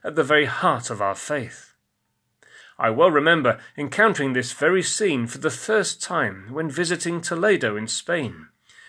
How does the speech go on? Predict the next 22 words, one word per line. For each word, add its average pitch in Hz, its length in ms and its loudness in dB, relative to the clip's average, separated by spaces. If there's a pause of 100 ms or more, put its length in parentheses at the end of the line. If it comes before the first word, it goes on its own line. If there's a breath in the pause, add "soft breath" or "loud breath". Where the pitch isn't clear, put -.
(100 loud breath)
and 151 100 -10
being 175 160 -4
transported 165 840 -2
into 123 280 -4
a 131 60 -2
deep 170 400 -6
sense 143 320 -2
of 110 220 -10
wonder 123 440 -2 (240 loud breath)
at - 120 -12
the 160 100 -2
transcendence 135 1120 -6
of 113 100 -4
our 107 180 0
God. 110 480 -6 (1800 loud breath)
We 107 40 -2
might 127 260 0
recall, 175 320 4
however, 117 440 2 (300 loud breath)
that 127 140 -8
in 143 80 -2
Scripture 160 500 0